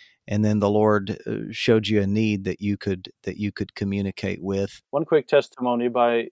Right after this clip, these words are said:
Speaker 2: a teacher at the Weeping Primary School. After we had drilled there and, uh, got water and, and put in a solar pump and tanks and all this stuff, he said, "Pastor,"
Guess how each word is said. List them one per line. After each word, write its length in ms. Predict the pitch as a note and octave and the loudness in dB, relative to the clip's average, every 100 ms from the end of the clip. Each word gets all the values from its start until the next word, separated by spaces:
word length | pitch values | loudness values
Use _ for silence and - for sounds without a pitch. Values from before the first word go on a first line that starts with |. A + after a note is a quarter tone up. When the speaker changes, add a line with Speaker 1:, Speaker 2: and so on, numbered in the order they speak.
| - | -4
Speaker 2:
a 360 | B2+ A#2 A2+ - - | -2 0 -4 -10 -2
teacher 560 | F#3+ G3 - A#2+ D3+ - _ _ _ - | 0 0 0 0 0 -8 _ _ _ -8
at 140 | A#2+ | -4
the 80 | B2 | -2
Weeping 400 | C3 D3 C3 A#2+ | -2 -2 -2 -2
Primary 400 | B2+ B2 A#2 A2 | -2 -2 -2 -4
School. 420 | - A#2 G#2+ A2 _ _ _ - | -4 -2 -2 -4 _ _ _ 0
After 260 | C3 C#3+ D3 | 4 4 6
we 120 | C3+ | 6
had 120 | A#2+ | 6
drilled 360 | A2+ C3+ C3 A#2 | 4 4 4 4
there 340 | A#2+ A#2+ A#2 - _ _ _ - | 4 4 2 -4 _ _ _ -4
and, 240 | A#2+ A2 | -2 0
uh, 220 | A2 G#2 G2+ _ _ _ _ - | -2 -4 -10 _ _ _ _ -8
got 220 | A#2+ C3 B2+ | 4 4 6
water 400 | B2+ C3 C3 B2+ | 8 8 6 4
and, 220 | A2 G2+ _ _ | 0 -6 _ _
and 180 | B2 A2 | -12 -8
put 160 | - C3 | 0 0
in 100 | B2+ | 2
a 100 | A2+ | -2
solar 340 | - C#3 C3 | 2 4 4
pump 400 | B2 B2+ B2 A#2+ | 0 -2 -2 -2
and 160 | G#2+ G#2+ | -8 -6
tanks 320 | C3 C3 - | -4 -4 -4
and 80 | B2 | -4
all 80 | A#2 | -4
this 140 | A2 | -6
stuff, 300 | - A2+ A2 _ _ _ _ _ - | 0 0 0 _ _ _ _ _ -4
he 120 | - | -4
said, 440 | - C3+ B2 A#2 - - | 0 4 4 2 -4 -4
"Pastor," 520 | D3 D3+ - A2+ | -2 -2 -4 -10